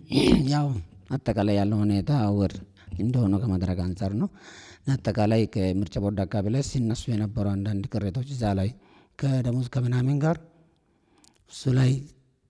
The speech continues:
በአፋርኛ ቋንቋ ተግባብተናል። ስለዚህ ችግሮች የሁሉም ኃላፊነት እንደ መ-፣ እንደ መንግስት ወስደን እንደ ቦርድንም ወክል የምንሰራበት ሁኔታዎች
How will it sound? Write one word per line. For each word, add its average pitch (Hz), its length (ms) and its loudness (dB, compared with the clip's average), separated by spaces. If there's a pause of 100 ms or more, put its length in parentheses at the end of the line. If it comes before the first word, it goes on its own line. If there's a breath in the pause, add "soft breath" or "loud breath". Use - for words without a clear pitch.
(260)
በአፋርኛ 131 560 0
ቋንቋ 131 300 -4
ተግባብተናል። 113 600 -6 (1120 soft breath)
ስለዚህ 117 480 0 (280)
ችግሮች 127 500 -2 (600)
የሁሉም 127 460 0
ኃላፊነት 123 520 0
እንደ 113 200 -4
መ-፣ 117 120 0 (260)
እንደ 120 200 2 (100)
መንግስት 120 340 0
ወስደን 147 400 -2 (680 loud breath)
እንደ 117 300 0
ቦርድንም 135 580 8 (600 soft breath)
ወክል 131 320 0
የምንሰራበት 123 720 0
ሁኔታዎች 123 480 -2